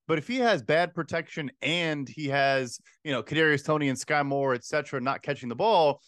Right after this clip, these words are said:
yeah, like, they have serious holes. That, that, that, the pass blocking unit, it's also interesting you mentioned the tackles. Clearly the weak spot, but Joe Thuney didn't really play a great game either. And, and Trey Smith, every time Aiden Hutchinson would have an inside move, I think Trey Smith could have gotten called for four holds himself as well. So,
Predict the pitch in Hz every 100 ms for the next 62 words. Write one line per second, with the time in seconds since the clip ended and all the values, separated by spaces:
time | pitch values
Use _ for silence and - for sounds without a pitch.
0 | _ - 277 262 156 165 175 175 175 -
1 | 165 151 139 120 90 135 139 143 151 156
2 | 156 175 190 - 175 160 165 165 156 _
3 | _ _ 196 180 170 170 160 160 143 151
4 | 143 127 - 160 160 139 123 117 107 -
5 | _ _ _ _ _ - - 226 220 156
6 | 185 208 - 143 127 - 160 151 113 202
7 | 240 220 233 208 147 - - 147 151 143
8 | 151 - 160 143 156 147 139 160 170 143
9 | 135 135 139 131 196 190 - 185 180 _
10 | _ _ - 190 202 190 156 175 165 175
11 | 170 165 147 143 135 156 - 151 127 156
12 | 170 147 131 139 _ _ - 160 165 151
13 | 165 175 165 165 143 135 127 151 143 131
14 | 131 175 165 143 160 127 127 147 120 110
15 | 147 190 - 165 131